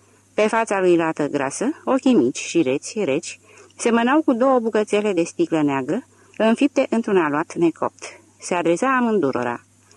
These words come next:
„Unde duce drumul ăsta în partea cealaltă?” „În drumul vechi, spre podul de la Wycliffe”, zise polițistul.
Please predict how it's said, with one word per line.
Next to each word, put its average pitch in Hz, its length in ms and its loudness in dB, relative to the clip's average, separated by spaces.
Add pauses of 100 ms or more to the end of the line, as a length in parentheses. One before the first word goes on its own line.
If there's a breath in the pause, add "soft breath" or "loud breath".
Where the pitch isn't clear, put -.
(120 soft breath)
„Unde 302 300 4
duce 143 260 0
drumul 131 280 0
ăsta 139 200 -4
în 135 60 -2
partea 135 320 -6
cealaltă?” 131 540 -6 (460 soft breath)
„În 233 200 2
drumul 330 320 6
vechi, 147 220 -2
spre - 280 -4
podul 196 300 -2
de 196 80 -2
la 208 160 0
Wycliffe”, 135 680 -4
zise 147 300 -2
polițistul. 139 760 -4